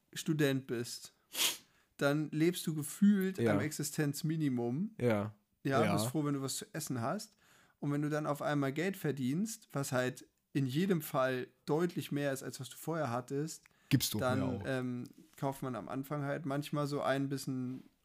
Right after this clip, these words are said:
Speaker 1: unnötigen Scheiß. Ähm, wobei ich gestehen muss, ich schaff's ja immer wieder, das dann wieder so zu verkaufen,
Speaker 2: Das ist
Speaker 1: dass
Speaker 2: so
Speaker 1: ich's fast
Speaker 2: krank bei
Speaker 1: wieder
Speaker 2: dir,
Speaker 1: hab.
Speaker 2: Alter. Du bist so ein Verkaufstier.
Speaker 1: Bin ich ja, da bin ich ja
Speaker 2: Du
Speaker 1: echt,
Speaker 2: bist ein
Speaker 1: da bin ich
Speaker 2: richtiges
Speaker 1: ja echt
Speaker 2: Genius.
Speaker 1: happy.
Speaker 2: Ja.
Speaker 1: Da
Speaker 2: Ja,
Speaker 1: bin ich ja
Speaker 2: glaub
Speaker 1: echt
Speaker 2: ich dir.
Speaker 1: happy, ne?
Speaker 2: Alter Schwede.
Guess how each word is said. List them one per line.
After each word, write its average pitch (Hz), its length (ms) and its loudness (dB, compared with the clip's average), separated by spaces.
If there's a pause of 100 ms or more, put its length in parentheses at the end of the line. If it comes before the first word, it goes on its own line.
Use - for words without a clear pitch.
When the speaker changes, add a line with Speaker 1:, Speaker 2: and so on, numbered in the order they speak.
Speaker 1:
unnötigen 139 500 -2
Scheiß. 143 640 -4 (720)
Ähm, 127 420 -2 (220)
wobei 143 260 2
ich 151 140 -2
gestehen 185 400 2
muss, 185 300 0
ich 147 120 -4
schaff's 160 240 -2
ja 131 80 0
immer 165 260 -2
wieder, 170 280 -2
das 139 200 -2
dann 135 200 -2
wieder 139 160 0
so 147 100 -4
zu 147 160 -10
verkaufen, 135 380 -2
Speaker 2:
Das - 100 0
ist 147 60 2
Speaker 1:
dass 143 80 4
Speaker 2:
so 147 80 6
Speaker 1:
ich's 151 80 -2
fast - 160 2
Speaker 2:
krank 190 220 2
bei 214 100 4
Speaker 1:
wieder 127 100 2
Speaker 2:
dir, 110 180 4
Speaker 1:
hab. 101 60 4
Speaker 2:
Alter. 101 140 2
Du 110 80 2
bist - 160 4
so 160 80 6
ein 156 40 6
Verkaufstier. - 640 4
Speaker 1:
Bin 127 60 0
ich - 80 0
ja, - 80 4
da 127 120 2
bin 139 180 0
ich 147 140 -2
ja 156 80 2
Speaker 2:
Du 147 60 0
Speaker 1:
echt, 147 80 6
Speaker 2:
bist 147 140 4
ein - 40 4
Speaker 1:
da 131 40 4
bin 175 100 4
ich - 60 -
Speaker 2:
richtiges 151 160 2
Speaker 1:
ja 151 80 0
echt 156 80 0
Speaker 2:
Genius. 120 260 6 (120)
Speaker 1:
happy. 117 200 -6 (120)
Speaker 2:
Ja. 131 300 0 (340)
Speaker 1:
Da - 80 -4
Speaker 2:
Ja, 123 80 0
Speaker 1:
bin 139 80 0
ich 147 60 -4
ja 147 80 -2
Speaker 2:
glaub 135 200 4
Speaker 1:
echt 117 40 2
Speaker 2:
ich 147 80 2
dir. 156 100 0
Speaker 1:
happy, 123 120 -2
ne? 170 360 -4 (800)
Speaker 2:
Alter 107 300 2
Schwede. 98 360 -4